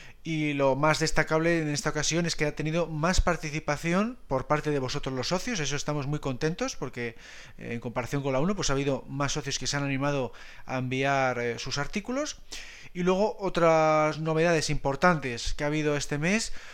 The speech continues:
pues ha sido que ha habido también muchos vídeos, eh, en el canal de YouTube,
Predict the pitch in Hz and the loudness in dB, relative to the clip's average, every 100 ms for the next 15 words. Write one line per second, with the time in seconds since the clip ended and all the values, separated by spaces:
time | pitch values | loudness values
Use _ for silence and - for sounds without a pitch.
0 | - 143 143 151 180 190 151 165 170 - | -6 -2 0 2 2 2 2 2 0 -6
1 | - 139 156 175 160 165 190 170 135 170 | -4 0 2 0 0 2 2 2 2 0
2 | 180 214 233 - - - - - 131 123 | 2 0 0 -4 -12 -16 -16 -8 -4 -2
3 | 117 110 - 123 120 117 127 151 170 131 | -2 -4 -6 -4 -4 -2 0 0 0 -2
4 | - 147 | 0 0